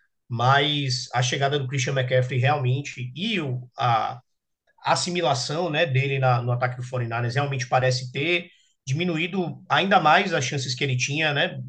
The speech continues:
dividido ali entre o Deebo Samuel, entre o Brandon Ayuk. E o fato dele ser um bloqueador excepcional trabalha contra também.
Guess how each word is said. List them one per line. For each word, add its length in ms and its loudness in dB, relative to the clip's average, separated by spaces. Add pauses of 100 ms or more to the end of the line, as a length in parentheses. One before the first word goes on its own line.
(100)
dividido 380 2
ali 140 4
entre 180 2
o 20 -4
Deebo 220 -2
Samuel, 500 0
entre 140 2
o 40 -2
Brandon 300 0
Ayuk. 380 -6 (960)
E 220 0
o 60 0
fato 400 4
dele 220 2
ser 180 -2
um 100 -2
bloqueador 560 0
excepcional 880 0 (240)
trabalha 440 4
contra 420 -8
também. 320 -8